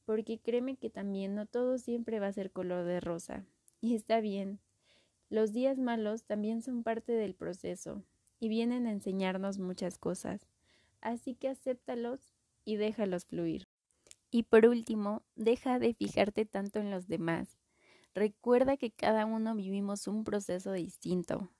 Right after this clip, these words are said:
Incluso las personas que más admiramos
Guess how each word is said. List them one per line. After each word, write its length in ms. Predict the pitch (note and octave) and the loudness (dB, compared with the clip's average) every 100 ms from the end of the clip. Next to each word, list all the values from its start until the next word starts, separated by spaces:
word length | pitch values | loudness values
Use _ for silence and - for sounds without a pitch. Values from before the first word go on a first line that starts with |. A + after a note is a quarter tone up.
| _ G#3+ | _ 0
Incluso 760 | A3 G#3+ A#3+ B3 C4 - C#4 | 0 0 4 4 4 2 2
las 220 | B3+ G#3 | 2 -2
personas 680 | - F#3 - A3+ A3+ A#3+ B3+ | -4 -6 -4 -2 -2 -2 -6
que 120 | - | -6
más 340 | F#3 F#3 G3 G3 | -2 -2 -2 -4
admiramos 840 | G3 F#3 F3 F3+ G3+ F#3 - | -4 -4 -2 -2 -2 -6 -10